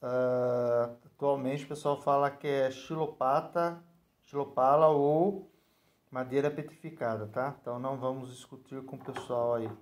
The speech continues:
Isso aqui também tem que ter muito, se você não tiver registro dela, a receita você corre o risco de tá perdendo, tá? É proibido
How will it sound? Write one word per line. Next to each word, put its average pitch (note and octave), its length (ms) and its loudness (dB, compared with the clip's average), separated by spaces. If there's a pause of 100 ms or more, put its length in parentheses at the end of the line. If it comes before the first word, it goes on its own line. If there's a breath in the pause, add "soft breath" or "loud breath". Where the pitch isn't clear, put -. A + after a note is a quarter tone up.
(1200 loud breath)
Isso - 140 -10
aqui C3 100 -10
também D3+ 320 0
tem D3 160 -4
que - 60 -14
ter D3 120 -6
muito, D3+ 540 -2
se - 40 -14
você C#3 200 -4
não D3+ 80 -4
tiver D#3 160 -2
registro C3+ 480 -4
dela, C3+ 320 6
a - 20 6
receita C3 580 -6 (100)
você - 180 -12
corre C3 260 2
o B2+ 40 -10
risco B2+ 180 -12
de A#2 120 -16
tá B2+ 160 -4
perdendo, A#2+ 640 -4
tá? A#2+ 220 0
É A#2+ 80 -2
proibido B2+ 600 -6